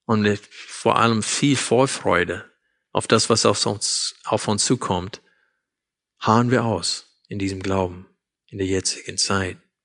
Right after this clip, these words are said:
Wir sollen ausharren auf der Erfüllung der Verheißungen Gottes. Petrus und Paulus haben eine Vorschau dieser Herrlichkeit gesehen. Sie haben davon berichtet,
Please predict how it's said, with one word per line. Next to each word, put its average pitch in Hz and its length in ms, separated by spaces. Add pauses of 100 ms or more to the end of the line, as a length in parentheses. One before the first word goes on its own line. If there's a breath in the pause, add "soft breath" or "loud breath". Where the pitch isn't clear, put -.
(1300 soft breath)
Wir 113 100
sollen 120 460
ausharren 120 580 (880)
auf 107 120
der 107 120
Erfüllung 127 420
der 101 140
Verheißungen 107 580
Gottes. 117 420
Petrus 135 480
und 117 120
Paulus 131 400
haben 127 240
eine 117 160
Vorschau 139 800
dieser 131 180
Herrlichkeit 131 560
gesehen. 131 480
Sie 113 140
haben 120 180
davon 117 360
berichtet, 135 480